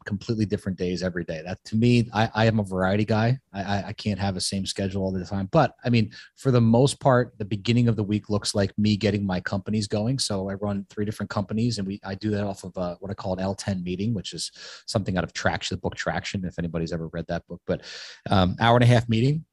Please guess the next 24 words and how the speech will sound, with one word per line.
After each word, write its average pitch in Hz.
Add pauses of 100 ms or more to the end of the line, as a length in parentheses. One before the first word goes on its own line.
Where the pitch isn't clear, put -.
(260)
get 123
the -
team 123
situated, 117
get 107
them 104
straight 104
for -
the 101
day. 101
And, 98
uh, 95
you 110
know, 101
I 101
might 104
do 104
a 104
couple -
coaching 104
calls 107
during 110
those 104
days. 107